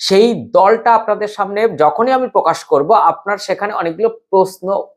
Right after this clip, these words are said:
উঠবে হয়তো। গিল নেই, চোটে আছেন,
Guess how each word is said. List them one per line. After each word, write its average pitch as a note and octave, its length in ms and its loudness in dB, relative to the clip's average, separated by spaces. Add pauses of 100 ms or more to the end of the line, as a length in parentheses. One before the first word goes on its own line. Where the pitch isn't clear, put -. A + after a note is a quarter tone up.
উঠবে D3+ 300 2
হয়তো। G2+ 320 -2 (400)
গিল E3+ 320 2
নেই, G3+ 180 4 (480)
চোটে E3 300 2
আছেন, G3 300 -2